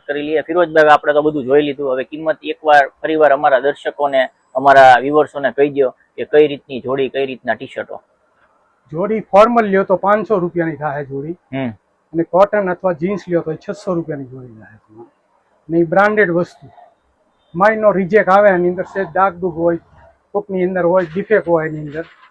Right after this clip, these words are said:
Speaker 2: બાકી બીજું કોઈ વસ્તુ આવે છે નહીં. વસ્તી બધી સ્ટાન્ડર્ડ વસ્તુ ને બ્રાન્ડેડ વસ્તુ.
Speaker 1: જોયે બોયે કાંઈ થાય નહીં.
Speaker 2: કોઈ વસ્તુ ન થાય. અમે તો વર્ષોથી આ ધંધો કરી, અમારે તો કાયમિકના કસ્ટમર બહુ બંધાઈ ગયેલા છે. એટલે એક વખત ગ્રાહક લઈ જાય, ફરી વખત ગોતતા આવે છે આપણી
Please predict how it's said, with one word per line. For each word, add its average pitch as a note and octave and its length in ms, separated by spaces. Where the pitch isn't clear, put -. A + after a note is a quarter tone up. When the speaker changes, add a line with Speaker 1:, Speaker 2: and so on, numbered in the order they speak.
Speaker 2:
બાકી G3+ 200
બીજું A3 280
કોઈ A3+ 180
વસ્તુ G#3+ 300
આવે F#3+ 200
છે E3 180
નહીં. C#3 180
વસ્તી F#3 260
બધી G#3 300
સ્ટાન્ડર્ડ G3 460
વસ્તુ F3 320
ને F3 120
બ્રાન્ડેડ D#3+ 400
વસ્તુ. C3 360
Speaker 1:
જોયે D3+ 220
બોયે D3 260
કાંઈ C#3+ 240
થાય C#3+ 260
નહીં. B3+ 120
Speaker 2:
કોઈ B3+ 80
વસ્તુ A3+ 360
ન E3+ 300
થાય. - 180
અમે A#3+ 160
તો A#3+ 180
વર્ષોથી A#3+ 380
આ A3+ 100
ધંધો A3 340
કરી, G#3+ 320
અમારે G#3+ 200
તો G#3+ 100
કાયમિકના A3 520
કસ્ટમર G#3 500
બહુ G#3+ 180
બંધાઈ G3+ 260
ગયેલા E3+ 300
છે. E3 240
એટલે G3 160
એક A#3 200
વખત A3 180
ગ્રાહક G3 320
લઈ A3 180
જાય, G3+ 180
ફરી G#3+ 260
વખત G3 240
ગોતતા E3+ 360
આવે D#3+ 280
છે C3 120
આપણી B2 220